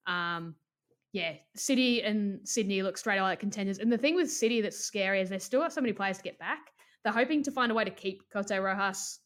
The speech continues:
um, when Hannah Wilkinson does get back from injury. Dario Vidosic said that the other day. Um, they might get Holly McNamara back late in the season. Carly Ross Backen's only a couple of weeks away, and I think they're pretty excited about her. Um,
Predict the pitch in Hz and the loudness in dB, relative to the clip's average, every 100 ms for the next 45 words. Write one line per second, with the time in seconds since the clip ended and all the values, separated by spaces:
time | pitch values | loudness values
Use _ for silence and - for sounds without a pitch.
0 | 190 190 185 190 - _ _ _ _ - | -2 0 0 -2 -8 _ _ _ _ -2
1 | 208 202 196 196 - 220 202 190 208 202 | 2 2 0 -4 -2 0 0 0 -2 -2
2 | 208 190 190 220 170 196 196 214 202 202 | -2 0 -2 -2 -2 -2 -4 -2 0 0
3 | 214 294 214 202 190 196 196 - - 190 | 0 2 2 0 0 -4 -8 -10 -6 -4
4 | 185 196 180 175 202 208 202 202 _ _ | -4 -4 -6 -2 0 2 0 -2 _ _
5 | _ - 190 190 190 202 180 - 180 202 | _ -4 0 0 0 0 0 0 0 0
6 | 190 190 190 190 190 185 180 196 190 185 | 0 -2 -2 -2 0 -2 -4 -2 -2 -4
7 | - 208 196 196 220 202 185 190 - 202 | -2 0 0 -2 0 0 0 -2 -2 -4
8 | 202 208 202 196 196 - 202 202 196 190 | 0 0 0 0 -2 -4 -4 -4 -2 -2
9 | - 196 190 196 185 196 185 208 185 - | -4 -2 0 -2 -2 -4 -6 -6 -8 -6
10 | 202 190 190 190 185 185 165 190 196 196 | -4 -2 -2 -2 -2 -2 0 0 0 -2
11 | - _ _ _ _ - 202 196 196 196 | -6 _ _ _ _ -2 0 2 0 0
12 | 196 196 | -4 -6